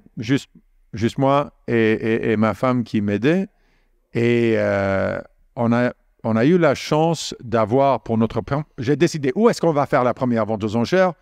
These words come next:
On est à Genève, il y a un salon à Genève, on va le faire à Genève.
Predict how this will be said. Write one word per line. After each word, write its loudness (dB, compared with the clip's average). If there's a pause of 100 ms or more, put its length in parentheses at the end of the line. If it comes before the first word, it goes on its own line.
(280)
On 2
est 2
à 2
Genève, 0 (220)
il -2
y 4
a 2
un 0
salon 0
à 0
Genève, -2 (140)
on 0
va 2
le -4
faire 0
à -2
Genève. -4